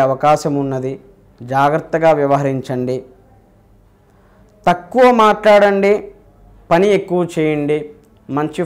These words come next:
ఫలితాన్ని సాధిస్తారు. ఉద్యోగం లేని వారికి మంచి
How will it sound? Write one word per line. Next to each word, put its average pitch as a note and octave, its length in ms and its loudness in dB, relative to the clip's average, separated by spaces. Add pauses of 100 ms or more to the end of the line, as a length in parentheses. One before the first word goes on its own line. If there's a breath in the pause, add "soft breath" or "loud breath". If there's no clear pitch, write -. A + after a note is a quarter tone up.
ఫలితాన్ని D3+ 560 -2
సాధిస్తారు. A#2+ 680 -6 (1300 soft breath)
ఉద్యోగం G#3+ 600 2
లేని F#3+ 300 4
వారికి F3 380 2 (580)
మంచి E3 500 -2